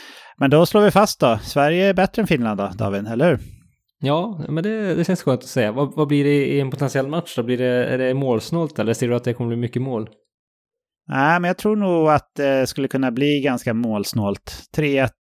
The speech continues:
Speaker 1: eh, tre två, någonting sånt där tror jag. Eh, men att vi för spelet, så att säga. Tack mycket, som du säger,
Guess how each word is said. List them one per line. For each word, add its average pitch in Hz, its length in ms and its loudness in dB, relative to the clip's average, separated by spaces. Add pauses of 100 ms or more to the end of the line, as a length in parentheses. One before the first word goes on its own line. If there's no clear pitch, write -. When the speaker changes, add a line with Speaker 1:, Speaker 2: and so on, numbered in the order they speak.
(440)
Speaker 1:
eh, 120 640 -6
tre 131 240 0
två, 120 360 -2 (140)
någonting 120 320 -2
sånt 107 160 -6
där 107 160 -2 (280)
tror 110 120 -2
jag. 101 120 -4 (340)
Eh, 113 540 -10
men 120 280 -2
att 110 140 -2
vi 113 180 0
för 110 340 0
spelet, 117 540 -2
så 123 60 -8
att 110 80 -12
säga. 101 200 -6
Tack 139 220 -2 (260)
mycket, 156 360 -4
som 127 120 -2
du 110 80 -4
säger, 107 420 -2